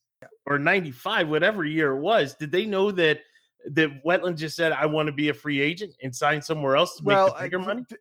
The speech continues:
Speaker 1: yeah, this is what happened. So Wetteland was traded. The Yankees traded for Wetteland from Montreal. So Met-, Wetteland came from Montreal, right? He was with Pedro and Larry Walker and all those guys, right?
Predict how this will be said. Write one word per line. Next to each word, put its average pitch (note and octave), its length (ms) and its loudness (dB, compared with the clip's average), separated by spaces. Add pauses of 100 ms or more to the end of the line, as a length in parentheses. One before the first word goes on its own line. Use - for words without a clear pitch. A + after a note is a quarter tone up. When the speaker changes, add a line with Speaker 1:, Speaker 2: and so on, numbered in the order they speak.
Speaker 1:
yeah, F#3+ 260 0
this F3+ 260 -6
is D#3+ 80 -10
what D3+ 140 -2
happened. D3 320 -2
So D#3 140 -8
Wetteland F3+ 420 -2
was D3+ 160 -6
traded. D#3 460 -6
The C#3 80 -6
Yankees E3+ 320 -8
traded E3 280 -8
for C#3+ 100 -10
Wetteland C3+ 600 -4
from C#3+ 160 -4
Montreal. C3 720 -2
So C#3 140 -10
Met-, F3 280 -2
Wetteland F#3+ 420 -4
came E3 160 -2
from C#3 140 -6
Montreal, A#2+ 600 -4 (100)
right? B2 160 -6
He C#3+ 100 -2
was D3 140 -2
with C3 160 -4
Pedro C3+ 540 0
and A#2+ 80 -6
Larry C3 240 -2
Walker B2+ 340 -4
and B2 100 -6
all B2 80 -4
those B2 220 -8
guys, G#2+ 360 -14
right? A#2 220 -10